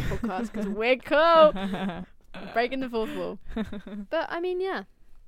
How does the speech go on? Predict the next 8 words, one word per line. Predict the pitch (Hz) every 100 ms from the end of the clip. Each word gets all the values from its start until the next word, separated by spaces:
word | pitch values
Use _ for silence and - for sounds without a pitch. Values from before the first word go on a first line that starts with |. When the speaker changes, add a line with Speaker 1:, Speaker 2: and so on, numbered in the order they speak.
| -
Speaker 1:
Any | 294 311 311 - _ _
final | - 285 277
thoughts | 269 262 240 240
and | 233
feelings | 233 226 214
and | 208
wrap-up | 202 208 190 -
comments? | - - - _